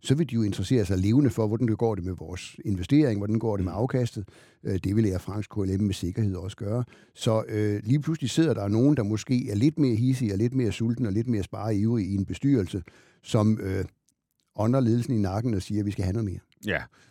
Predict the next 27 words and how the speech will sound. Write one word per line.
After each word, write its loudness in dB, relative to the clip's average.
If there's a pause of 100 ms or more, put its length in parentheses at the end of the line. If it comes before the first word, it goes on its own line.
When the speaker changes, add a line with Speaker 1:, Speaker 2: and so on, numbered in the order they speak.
(100)
Speaker 2:
men, 0
men 2
vi 2
ved 6
ikke 0
på 4
nuværende 2
tidspunkt, 0
om -2
de 0
har 0
købt 0 (100)
det 0 (460)
som -4
en -2
appetitlig -2
turnaround 0
case, -2 (100)
eller -2
om -4
de -4
har 2
købt -2
det -6
som -2
en, -6 (100)
en, -10